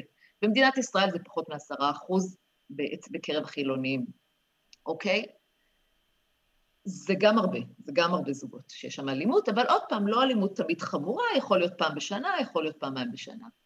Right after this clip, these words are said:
שהם מתפרצים ומחטיפים אחד לשני. אז בקרב אלה, הזוגות האלה,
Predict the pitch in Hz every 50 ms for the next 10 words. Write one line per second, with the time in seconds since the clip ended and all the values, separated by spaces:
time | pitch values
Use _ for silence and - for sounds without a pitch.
0 | _ _ _ - - - 247 240 240 269 - _ _ - - 139 139 - - 240
1 | 233 185 180 147 147 - - - 139 - - 135 131 - - 127 127 135 135 -
2 | - 233 226 - _ _ _ _ _ - _ _ _ - 208 190 196 269 285 285
3 | - 339 349 381 415 440 277 - - 226 226 240 247 254 277 269 269 - _ _
4 | _ _ _ _ _ _ - 170 143 160 165 165 214 240 240 - 277 220 185 190
5 | 208 233 254